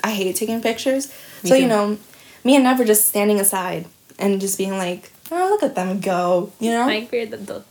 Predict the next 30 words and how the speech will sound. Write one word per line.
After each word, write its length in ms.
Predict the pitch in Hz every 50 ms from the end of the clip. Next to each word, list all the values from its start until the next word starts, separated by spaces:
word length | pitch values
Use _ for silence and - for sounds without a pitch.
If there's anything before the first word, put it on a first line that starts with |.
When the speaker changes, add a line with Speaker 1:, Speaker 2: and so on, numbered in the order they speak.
| -
Speaker 2:
mm-hmm. 520 | 208 226 226 220 214 214 233 233 233 247 247 - - - - - - - -
Speaker 1:
But 80 | - 233
yeah, 120 | 240 226 208
like, 280 | 202 208 196 196 - -
ever 240 | 202 208 208 226 247
since 480 | 240 - 220 220 220 214 - - - - - - -
I 140 | 202 202 202
fell, 360 | 202 - 220 226 226 208 185
I 200 | 165 143 165 185
was 140 | 180 190 190
never 200 | 196 185 175 180
the 80 | 175 202
same 340 | 202 - 180 180 175 185 175
for 120 | 170 190
the 120 | 185 175 175
episode. 420 | 185 - 202 - 170 160 160 160
People 240 | - 196 196 208 202
could 140 | 202 - -
probably 280 | 226 214 233 233 220
notice 320 | 214 208 226 320 359 294 -
that. 280 | - 165 139 131 156 - - - - - - - - - -
Like 200 | 190 190 190 180 - - - - -
Speaker 2:
<laughs> 240 | - 370 339 302 254
You 320 | 285 214 202 202 202 196
think 240 | 196 202 202 208 226
they 100 | - 190
actually 300 | 180 190 196 - - 196
filmed 360 | - - - 180 180 185 185
you 100 | 185 180
falling? 480 | 185 - - 160 160 160 170 185 202 208